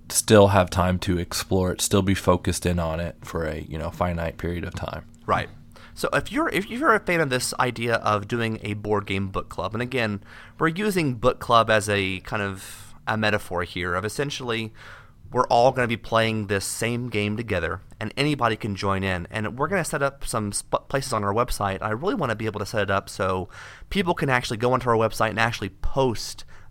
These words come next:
Speaker 2: their own experiences, upload pictures, write narratives, things like that, that kinda talk about their own experiences. So I'm hoping we can kinda do this as a collaboration.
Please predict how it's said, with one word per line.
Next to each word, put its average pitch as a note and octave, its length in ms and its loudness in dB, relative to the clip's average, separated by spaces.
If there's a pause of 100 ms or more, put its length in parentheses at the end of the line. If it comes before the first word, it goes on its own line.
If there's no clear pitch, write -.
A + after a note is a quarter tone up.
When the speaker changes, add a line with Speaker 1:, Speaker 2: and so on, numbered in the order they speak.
Speaker 2:
their A2 200 2
own A#2 180 4
experiences, G2+ 800 -2
upload A#2+ 460 0
pictures, F#2+ 600 -6
write A#2+ 340 -2
narratives, G2 640 0
things A#2 220 -4
like F#2 180 0
that, F#2 320 2 (300)
that - 100 -6
kinda D3 140 2
talk C#3 140 2
about A#2 200 4
their G#2+ 140 2
own F#2+ 160 0
experiences. F2+ 720 -6 (320)
So A#2+ 320 4 (100)
I'm B2 80 0
hoping - 240 -2
we F#3 120 2
can D3+ 100 -4
kinda B2+ 340 0 (320)
do F3+ 80 -2
this G3 160 2
as D#3+ 100 0
a C#3 60 0
collaboration. A#2+ 840 2